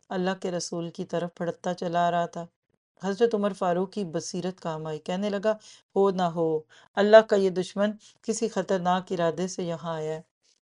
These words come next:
ये बदर के रोज़ लोगों को जंग के लिए भड़काने वालों में पेश पेश था। इसी ने अंदाज़ा लगाकर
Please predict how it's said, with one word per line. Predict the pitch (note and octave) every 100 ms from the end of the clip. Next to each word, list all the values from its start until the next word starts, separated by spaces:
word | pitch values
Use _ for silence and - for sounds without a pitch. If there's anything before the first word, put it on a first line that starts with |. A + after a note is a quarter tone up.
| -
ये | A3+
बदर | G#3 G#3 A3+
के | A3+ G#3+
रोज़ | G3 G3 -
लोगों | F#3+ F3+ G3+
को | G3 F#3+ D#3+
जंग | G3+ A3
के | G#3+ G3+
लिए | F#3
भड़काने | F3 E3+ E3+ E3+ F3 F3
वालों | E3 E3 F3
में | F3+
पेश | F3+ F3+ -
पेश | F#3+ F3
था। | - F3+ F3 - - - -
इसी | B3 C4+
ने | B3+ A#3+
अंदाज़ा | F#3+ F3+ F3 G3+
लगाकर | F#3 F3 E3+ F3+